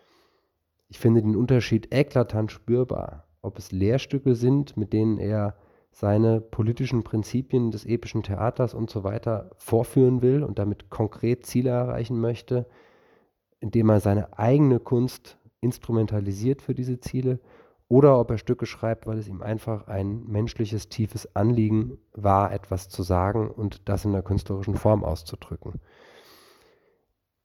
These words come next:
Ich bin also davon überzeugt, dass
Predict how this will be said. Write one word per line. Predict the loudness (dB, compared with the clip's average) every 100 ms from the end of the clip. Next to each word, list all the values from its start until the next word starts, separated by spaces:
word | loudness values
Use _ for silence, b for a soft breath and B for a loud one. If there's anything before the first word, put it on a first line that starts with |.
| _ _ _ _ _ _ _ _ _ _ _ _ _ _ _ _ _ _ _ -2
Ich | 2
bin | 6 6
also | 6 2 4
davon | 0 0
überzeugt, | 0 -2 -4 0 0 0
dass | -4 -4 -12